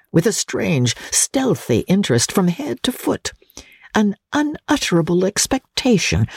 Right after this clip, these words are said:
showed itself wickedly all over her face.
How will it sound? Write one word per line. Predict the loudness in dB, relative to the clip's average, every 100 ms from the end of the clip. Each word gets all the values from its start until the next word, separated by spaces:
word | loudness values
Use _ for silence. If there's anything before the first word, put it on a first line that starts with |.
| -6
showed | -2 0 2 4
itself | 2 0 0 0
wickedly | 0 2 0 0 -4 -4 -6
all | -2 -2 0
over | 0 2 2
her | 2 0
face. | 2 2 2